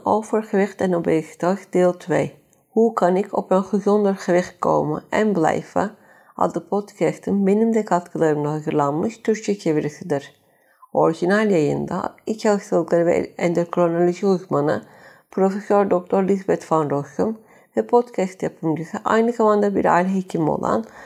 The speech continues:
Doktor Femke Feldman yer alıyor. Lisbeth van Rossum, Mariette Bon ile birlikte Fat Planner adlı kitabın yazarıdır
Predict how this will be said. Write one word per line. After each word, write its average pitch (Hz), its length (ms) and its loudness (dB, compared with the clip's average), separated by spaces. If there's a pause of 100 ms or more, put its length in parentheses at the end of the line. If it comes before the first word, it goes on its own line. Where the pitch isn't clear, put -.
(240)
Doktor 208 440 2
Femke 208 420 -4
Feldman 180 440 0
yer 143 200 -2
alıyor. - 300 -8 (500)
Lisbeth 208 480 2
van 170 180 2
Rossum, 175 560 -2
Mariette 208 460 0
Bon 175 240 2
ile 143 260 -2
birlikte 147 320 -2
Fat 233 320 -4
Planner 170 360 2
adlı 160 260 0
kitabın 180 380 -2
yazarıdır 165 640 0